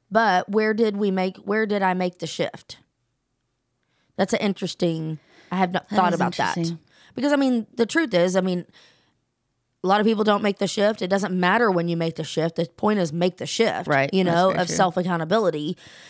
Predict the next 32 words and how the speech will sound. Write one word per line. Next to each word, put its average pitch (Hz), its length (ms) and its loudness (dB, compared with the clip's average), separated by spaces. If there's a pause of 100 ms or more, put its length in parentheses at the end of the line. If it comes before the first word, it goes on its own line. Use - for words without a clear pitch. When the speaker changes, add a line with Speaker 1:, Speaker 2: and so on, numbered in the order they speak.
(280)
Speaker 1:
But 196 400 2
it's 185 140 -2
interesting 202 420 -2
because 185 160 2
I've 185 100 2
never 175 180 0
thought 196 260 2
about - 240 -6
that. - 220 -8 (320)
And 269 120 4
I 330 60 4
think 302 220 0
that 311 100 2
there 294 160 4
are 269 60 0
still 359 240 0
times 175 340 0
that 175 80 2
I 160 160 0
don't 170 400 0
wanna 165 160 -4
hear 147 240 -6
it. 262 320 0
I 208 60 -2
mean, 208 160 0
no 196 80 2
Speaker 2:
Oh, 196 40 2
Speaker 1:
matter 226 200 2
Speaker 2:
for 202 60 0
Speaker 1:
how 202 100 0
Speaker 2:
sure. 143 80 -4
Speaker 1:
much 226 160 -4